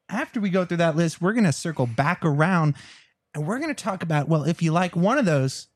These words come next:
where do you go from there? What are the higher end offerings from that same distillery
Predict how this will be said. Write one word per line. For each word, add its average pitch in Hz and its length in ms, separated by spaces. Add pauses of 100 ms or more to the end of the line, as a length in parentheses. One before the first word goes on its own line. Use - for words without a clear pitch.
(320)
where 240 140
do 277 80
you 240 120
go 185 220
from 160 300
there? 170 200
What 160 220
are 254 80
the 202 80
higher 175 460
end 151 180
offerings 139 440
from 139 160
that 127 200
same 143 320
distillery 190 580